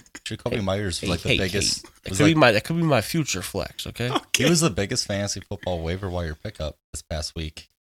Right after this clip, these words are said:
Speaker 2: Yeah.
Speaker 3: I feel like you're better off with Nelson Agholor, who can score some touchdowns.
Speaker 2: True. Um, and then some other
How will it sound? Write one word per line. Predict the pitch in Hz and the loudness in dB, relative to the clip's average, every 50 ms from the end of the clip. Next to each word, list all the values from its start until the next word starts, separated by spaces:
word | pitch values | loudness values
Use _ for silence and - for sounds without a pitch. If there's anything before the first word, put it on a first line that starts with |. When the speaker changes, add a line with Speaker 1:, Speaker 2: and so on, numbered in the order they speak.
| _ _ _ _ - - - - - _ _ _ _ _ _ - | _ _ _ _ -20 -18 -16 -18 -18 _ _ _ _ _ _ -4
Speaker 2:
Yeah. | 98 98 98 90 90 87 - - | -2 0 0 0 0 -2 -4 -6
Speaker 3:
I | - | -6
feel | 135 - 139 127 | -4 -2 -2 -2
like | 120 117 | -2 -2
you're | 120 113 | -4 -6
better | 104 110 107 113 113 110 | -4 -4 -4 -4 -4 -4
off | 107 107 104 - | -4 -4 -6 -6
with | 117 104 - - | -10 -10 -10 -8
Nelson | 110 104 92 - - 87 | -8 -6 -6 -6 -6 -8
Agholor, | 87 90 92 - 123 117 117 120 135 | -8 -8 -8 -8 -10 -8 -8 -6 -8
who | 143 151 131 | -8 -10 -12
can | - - - - 131 | -12 -12 -10 -6 -6
score | - - - - - | -6 -6 -6 -6 -8
some | - 127 - | -8 -8 -8
touchdowns. | 160 147 - - - - - 170 170 165 - _ _ - - _ _ _ _ - - - - _ - | -10 -8 -8 -6 -6 -8 -8 -10 -10 -12 -14 _ _ -20 -20 _ _ _ _ -20 -20 -20 -20 _ -8
Speaker 2:
True. | - - 107 101 120 135 131 127 - - - - - - - - - - - - | -6 -4 -2 -2 -2 -2 -4 -8 -14 -18 -18 -18 -18 -20 -20 -20 -20 -12 -6 -2
Um, | 139 98 98 95 95 98 98 98 101 98 101 - - | 0 2 2 4 4 4 4 2 2 0 -2 -6 -6
and | - 101 104 | -4 -2 0
then | 104 104 104 104 101 101 101 101 98 | 2 2 2 2 2 2 0 0 0
some | - - - 104 104 | 0 0 0 0 0
other | 87 113 117 113 110 107 104 104 | 0 2 2 2 2 2 0 -2